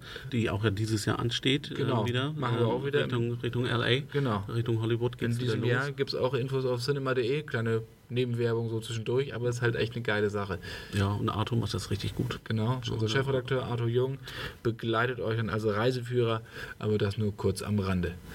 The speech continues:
Speaker 1: Aber darf auch an dieser Stelle, glaub ich, mal erwähnt sein.
Speaker 2: Auf jeden Fall. Tja, und dann haben wir Star Wars. Was darf da nicht fehlen? Star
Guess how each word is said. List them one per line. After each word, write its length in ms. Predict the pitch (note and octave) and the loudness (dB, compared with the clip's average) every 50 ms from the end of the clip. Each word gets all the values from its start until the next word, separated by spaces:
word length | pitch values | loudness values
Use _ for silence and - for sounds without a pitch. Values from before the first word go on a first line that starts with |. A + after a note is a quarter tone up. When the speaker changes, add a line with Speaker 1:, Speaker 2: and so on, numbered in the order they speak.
| - - - - - - - - - | -10 -8 -8 -8 -8 -10 -12 -14 -6
Speaker 1:
Aber 300 | - - A#2 A2+ - - - - - | 0 2 2 2 0 -4 -8 -10 -8
darf 320 | C#3+ A#2+ A#2 A#2+ A2 A#2 A#2+ | -8 0 2 2 4 4 2
auch 220 | - G#2+ G2+ A2+ | -2 -2 -2 0
an 120 | G#2+ A2+ | 0 0
dieser 200 | G#2 G#2 G#2 G#2+ | 2 4 2 2
Stelle, 240 | G2+ - - G#2 G#2 | 2 2 -2 -4 -2
glaub 160 | G2+ - - | -2 -4 -2
ich, 60 | G#2+ G2 | -2 0
mal 80 | A2 | -2
erwähnt 320 | - A#2+ B2 - - - - | -2 -2 -2 -4 -4 -4 -6
sein. 100 | - - | -4 2
Speaker 2:
Auf 180 | A2+ G#2+ G#2 | 2 2 2
jeden 240 | G#2 G2 F#2+ F#2 F#2+ | 4 2 2 2 2
Fall. 280 | F#2 G2 G2+ - - - - - - - - - - - | 0 -2 -4 -4 -4 -4 -6 -6 -6 -6 -6 -8 -6 -4
Tja, 120 | - A#2+ | -4 -2
und 60 | A2+ B2 | 0 -2
dann 160 | C3+ C#3+ D3+ | 0 0 0
haben 100 | D3 D3 | 0 2
wir 200 | D3+ D3+ D3+ D3 - - | 0 0 0 -2 -6 -8
Star 240 | - - C3 B2 C3 | -4 -2 2 2 4
Wars. 280 | D3 F3 G3 G3+ - - | 2 2 0 -4 -2 -2
Was 180 | C3+ C3 - | -2 -2 0
darf 200 | - C3+ A#2+ A#2+ | -2 -2 -2 0
da 200 | B2+ C3 A#2+ A#2 | 0 0 2 2
nicht 240 | A#2 C#3 D#3+ - - | 0 0 -2 -4 -4
fehlen? 320 | - E3+ E3+ F3 F3 F3+ - - - - | -2 0 0 0 -2 -4 -6 -10 -12 -12
Star 400 | - - - A2 G#2+ A2+ A2+ | -12 -4 0 0 0 0 0